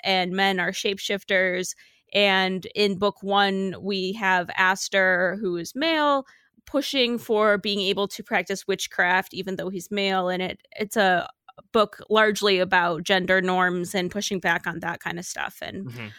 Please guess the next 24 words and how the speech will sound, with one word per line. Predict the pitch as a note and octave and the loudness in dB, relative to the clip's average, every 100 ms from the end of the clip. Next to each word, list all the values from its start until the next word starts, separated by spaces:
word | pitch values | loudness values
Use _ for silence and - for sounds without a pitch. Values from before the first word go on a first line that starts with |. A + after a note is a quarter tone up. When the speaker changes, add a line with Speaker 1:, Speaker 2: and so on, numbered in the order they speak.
| - _ | -20 _
Speaker 2:
Mm-hmm. | A#2 A2+ A2 _ _ - | -12 -12 -12 _ _ -12
Speaker 1:
so | - C4+ A#3 A3 | -2 2 2 2
Aster | - A#3+ - D4+ | 2 0 0 2
is | C4+ B3 | 2 0
excited | A3 A#3+ G3+ G#3 | -2 -2 -2 -4
to | |
compete | - B3+ G#3 F#3+ | -6 -8 -6 -6
as | F#3+ | -6
a | |
witch | G#3+ E4+ - | -6 -6 -6
this | D#4+ D4+ | -6 -4
year | D4 D4+ C#4 | 0 2 4
and, | B3+ G3 G3+ | 2 0 -4
like, | E3 - | -6 -2
basically | G3 - G#3 | -2 0 -6
prove | F3+ B3+ A3+ | -4 0 -2
to | - - | -2 -2
everyone | G#3+ G#3+ G#3 G#3 G3+ G3 | 2 2 4 4 4 2
what | F#3 G3 | 0 0
a | F#3 | 0
good | F3+ F3+ | -4 -2
witch | G#3+ - | -4 -2
he | A3+ G3 | -6 2
is, | G3+ G3 F#3+ F#3 | 4 6 4 2